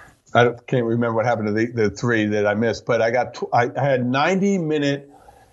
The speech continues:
interviews, way more than a survey. I'll call it an interview, with twenty-seven Equinox customers. And I had a whole list of questions. It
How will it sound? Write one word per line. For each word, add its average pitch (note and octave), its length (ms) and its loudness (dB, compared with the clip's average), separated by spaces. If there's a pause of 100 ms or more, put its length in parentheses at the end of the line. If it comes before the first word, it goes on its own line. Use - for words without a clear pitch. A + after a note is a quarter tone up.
(180)
interviews, G#2 800 0
way E3 240 2
more D#3 220 0
than C3+ 160 -2
a A#2 80 -4
survey. G2 340 2
I'll F#2+ 140 0
call B2+ 240 -2
it A2 60 0
an G#2+ 60 -4
interview, F2+ 440 -2 (560)
with C3+ 220 4
twenty-seven C#3+ 800 0
Equinox A2+ 440 0
customers. D#2+ 600 -4 (480)
And B2 260 2
I B2+ 60 2
had C#3 160 2
a B2+ 80 0
whole F3 260 0
list E3 240 -4
of C#3 80 -6
questions. F#2+ 500 0
It - 60 -10